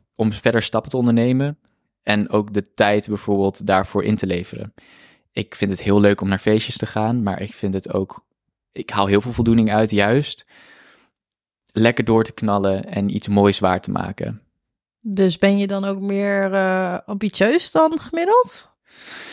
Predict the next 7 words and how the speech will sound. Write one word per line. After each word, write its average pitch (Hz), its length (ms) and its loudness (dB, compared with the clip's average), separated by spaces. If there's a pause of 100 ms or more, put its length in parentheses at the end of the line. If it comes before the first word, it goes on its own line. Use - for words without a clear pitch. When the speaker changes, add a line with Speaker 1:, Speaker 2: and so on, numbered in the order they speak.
(1300)
Speaker 1:
Ik 107 120 -4
vind 120 120 2
dat 110 100 2
lastig 110 560 0
om 123 120 -2
te 110 100 -4
zeggen. 127 520 2